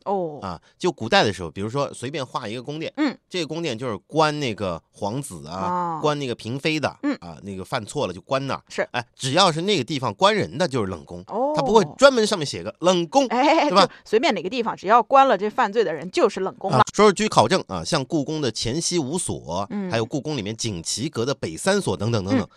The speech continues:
Speaker 1: 嗯。
Speaker 2: 啊，那些地方当年都冷宫啊。
Speaker 1: 哦，行，那这样的一款故宫牌匾冰箱贴呢，我们也给大家找了一下价格，故宫淘宝上小东西也是十块钱一个。
Speaker 2: 十块钱一个啊。
Speaker 1: 嗯。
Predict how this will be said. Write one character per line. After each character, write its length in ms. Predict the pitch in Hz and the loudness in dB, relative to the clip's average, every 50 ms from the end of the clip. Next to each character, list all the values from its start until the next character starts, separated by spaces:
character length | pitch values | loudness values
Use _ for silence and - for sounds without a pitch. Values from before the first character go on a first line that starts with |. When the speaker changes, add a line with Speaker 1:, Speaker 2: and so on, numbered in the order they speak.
| _ _ - | _ _ -8
Speaker 1:
嗯。 80 | 101 | -6
Speaker 2:
啊， 20 | 101 | 0
那 180 | 160 180 170 | 4 4 4
些 160 | 127 123 139 | 4 2 0
地 100 | 123 131 | -2 -2
方 160 | 113 104 90 92 | -2 -4 -4 -4
当 120 | 127 120 | -4 -4
年 140 | 110 110 110 | -2 -2 -2
都 120 | 113 110 | -2 -2
冷 140 | 104 95 78 | -2 -2 -4
宫 160 | 73 101 104 101 - | -4 -6 -6 -6 -6
啊。 140 | - 123 - | -6 -4 -2
Speaker 1:
哦， 400 | 190 190 185 180 170 160 151 151 | -2 -2 -2 -2 -4 -6 -8 -6
行， 160 | - 208 240 - - | -4 -2 -2 -2 0
那 160 | - 254 240 | 2 2 2
这 120 | 226 254 | 2 2
样 100 | 269 262 | 2 4
的 100 | 247 226 | 4 4
一 120 | 233 269 269 | 4 2 2
款 200 | - 277 269 277 | 2 2 2 2
故 220 | - - 320 262 214 | 2 0 0 0 2
宫 220 | 247 269 277 277 | 2 0 0 0
牌 240 | 285 - - 185 226 | 0 0 2 2 2
匾 200 | 240 226 175 170 | 2 0 -2 -2
冰 200 | - 240 254 262 | -4 -4 -4 0
箱 200 | 262 262 254 262 | 2 2 2 4
贴 160 | 262 269 262 | 4 2 2
呢， 140 | 262 233 185 | 4 4 4
我 100 | 165 156 | 4 2
们 100 | 165 196 | 0 0
也 80 | 208 208 | 0 0
给 80 | 185 | 0
大 120 | 175 185 190 | 0 2 2
家 120 | 202 208 | 2 2
找 160 | 202 190 - | 2 2 0
了 80 | - 175 | 0 0
一 40 | 190 | 2
下 140 | - 220 208 | 2 2 4
价 180 | - 233 170 | 4 2 2
格， 220 | - - 147 175 - - - - _ | 0 -2 -6 -6 -6 -8 -16 -12 _
故 140 | - 285 220 | -2 -2 2
宫 220 | 190 247 247 254 | 4 4 4 4
淘 180 | 254 - 185 180 | 4 6 6 8
宝 160 | 214 185 127 | 8 8 6
上 160 | - 208 165 - - - - | 6 4 2 2 -2 -18 -10
小 240 | - - 202 147 156 | -4 -2 -2 0 0
东 200 | - 220 226 220 | 0 -2 -2 -4
西 120 | 190 - - | -6 -10 0
也 200 | - 233 226 294 | 4 4 4 4
是 140 | 220 269 240 | 4 0 -2
十 240 | - - - 220 | -2 0 2 4
块 180 | 233 - 277 220 | 8 8 8 8
钱 220 | - - 190 196 | 8 4 -2 -4
一 80 | 202 190 | -2 0
个。 160 | 180 220 - - | 2 2 2 2
Speaker 2:
十 140 | - - | 2 2
块 120 | 151 165 156 | 4 4 4
钱 120 | 151 156 165 | 4 4 2
一 80 | 175 | 4
个 120 | 165 170 - | 2 2 4
啊。 160 | - - - | 6 6 6
Speaker 1:
嗯。 220 | 302 269 220 185 | 6 4 0 -2